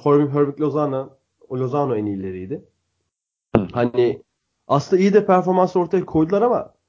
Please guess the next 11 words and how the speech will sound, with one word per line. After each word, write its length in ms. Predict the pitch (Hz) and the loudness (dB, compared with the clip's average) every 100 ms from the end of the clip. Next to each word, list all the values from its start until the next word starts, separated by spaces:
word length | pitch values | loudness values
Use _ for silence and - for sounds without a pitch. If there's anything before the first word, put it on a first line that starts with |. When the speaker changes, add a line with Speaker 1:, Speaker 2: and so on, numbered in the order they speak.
| _ _ - | _ _ -6
Speaker 1:
mesela 420 | 131 139 226 165 | -4 0 0 4
dünkü 260 | 156 170 262 | 2 2 0
maçta 260 | 220 - | -2 0
Inter 220 | 202 233 202 | -2 2 2
maçında 540 | 147 - 127 180 - _ _ _ _ _ _ _ _ _ _ _ _ _ _ _ _ _ - | 0 -2 -2 -2 -6 _ _ _ _ _ _ _ _ _ _ _ _ _ _ _ _ _ -6
Inter 220 | 190 202 | 0 2
hakikaten 380 | 220 214 165 139 | 2 0 -2 -2
şanssızdı 560 | - 113 - 107 95 | -2 -4 -6 -10 -6
ya. 280 | 95 98 104 _ _ _ _ _ _ _ _ - | -6 -6 -10 _ _ _ _ _ _ _ _ -4
Speaker 2:
Hı 60 | 101 | -4
hı. 220 | 92 | -4